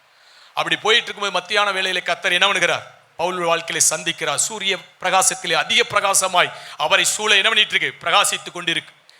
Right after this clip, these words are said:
தேவன் சந்தித்த மாத்திரத்திலே அவர் குதிரையிலிருந்து கீழே என்ன பண்ணுகிறார்? விழுகிறார், பார்வையை இழக்கிறார். இழந்த மாத்திரத்திலே,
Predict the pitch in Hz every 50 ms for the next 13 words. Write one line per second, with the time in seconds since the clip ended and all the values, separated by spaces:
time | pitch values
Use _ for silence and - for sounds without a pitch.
0 | - - - - - - 190 240 240 240 226 - 208 208 220 247 240 - 233 214
1 | 208 202 208 214 202 202 208 202 196 190 180 180 180 156 - 185 196 214 220 208
2 | 202 202 196 190 - 214 214 202 190 196 220 214 202 180 180 160 120 - - -
3 | - _ _ - 147 190 208 202 170 170 156 135 - - - 170 180 196 202 180
4 | 175 180 175 165 156 160 175 180 - 180 165 147 120 - - - _ _ _ -
5 | - - - - - 160 208 247 254 247 233 208 202 202 202 214 190 190 185 196
6 | 190 180 165 147 139